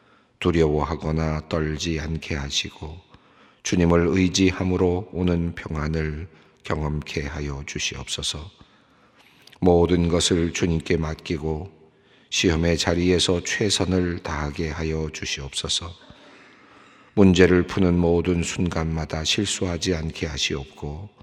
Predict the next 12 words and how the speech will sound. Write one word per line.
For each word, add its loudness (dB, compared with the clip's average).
배우고 2
외운 4
것들이 0
잘 0
생각나고 -2
살아나게 -4
하여 -6
주시옵소서. -6
특별히 4
오늘 4
이 0
시간 -2